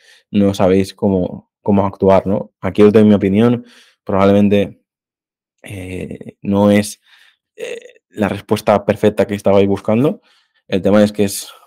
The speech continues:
es mi punto de vista. O sea, intentad ser lo más claros y lo más abiertos posible. Es mi manera de ser, es mi manera de, de, de hecho, hay gente que, que a lo mejor llevamos tres minutos hablando y me dice, "Tío, es que es como si te conociera de toda la vida", porque mi manera de hablar es, es así siempre.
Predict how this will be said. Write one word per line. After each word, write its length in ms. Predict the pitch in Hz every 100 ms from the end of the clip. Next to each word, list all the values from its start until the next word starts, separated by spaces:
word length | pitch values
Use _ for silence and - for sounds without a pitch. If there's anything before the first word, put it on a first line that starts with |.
| _
es 100 | 104
mi 100 | 107
punto 280 | 107 107 104
de 60 | 98
vista. 240 | 107 -
O 140 | - _
sea, 280 | 90 87 -
intentad 400 | 104 95 92 101
ser 400 | - 104 101 101 _ _ _ _
lo 100 | 104
más 200 | 95 101
claros 300 | - 101 101
y 100 | 107
lo 180 | 92 95
más 260 | 98 101 101
abiertos 400 | 101 101 101 -
posible. 500 | - 110 110 127 - _ _ _ _ -
Es 140 | 113
mi 80 | 113
manera 280 | 107 101 92
de 60 |
ser, 280 | 95 120 123
es 80 | 101
mi 120 | 104
manera 340 | 104 98 98 95
de, 400 | 95 92 90 - _ _ _
de, 460 | 101 90 58 - _ _ _ _ _
de 80 | 95
hecho, 160 | -
hay 120 | 101 95
gente 340 | 107 104 98
que, 220 | 92 92 _ _ _ _ _ _ _ _ _ _ _ _
que 140 | 107
a 40 | 92
lo 60 |
mejor 220 | 92 90 113
llevamos 460 | 110 110 107 -
tres 160 | - 117
minutos 300 | 117 110 107
hablando 260 | 101 113 107
y 40 |
me 80 | 98
dice, 140 | 101
"Tío, 180 | 98 117
es 80 | 82
que 280 | 113 110 -
es 140 | 107
como 160 | - 139
si 100 | 123
te 120 | 107
conociera 420 | 104 98 107 113
de 100 | 107
toda 120 | 98 92
la 100 | 92
vida", 280 | 107 101 -
porque 360 | 104 107 101 -
mi 160 | 110
manera 280 | 104 98 113
de 60 | 117
hablar 280 | 104 110 107
es, 260 | 98 - -
es 120 | 107
así 180 | 98 98
siempre. 380 | - 110 -